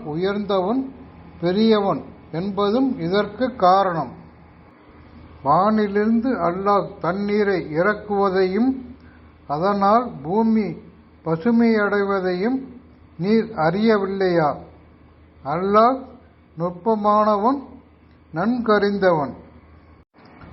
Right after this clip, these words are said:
வானங்களில் உள்ளவையும் பூமியில் உள்ளவையும் அவனுக்கே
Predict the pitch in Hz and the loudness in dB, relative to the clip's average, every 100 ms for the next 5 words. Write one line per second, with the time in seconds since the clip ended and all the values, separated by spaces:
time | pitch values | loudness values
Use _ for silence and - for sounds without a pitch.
0 | - 143 151 190 220 226 190 208 220 185 | -16 -2 2 4 4 2 0 0 0 0
1 | 175 190 196 175 170 196 262 - - - | -2 0 0 2 0 0 -4 -6 -14 -20
2 | - - - 147 202 226 220 220 233 202 | -20 -20 -10 -2 0 2 2 2 0 -2
3 | 180 180 185 196 175 175 185 262 - - | -4 -2 0 0 -2 -2 -2 -4 -4 -12
4 | - - - - 160 196 214 202 - 220 | -20 -20 -12 -6 -2 0 0 -2 0 2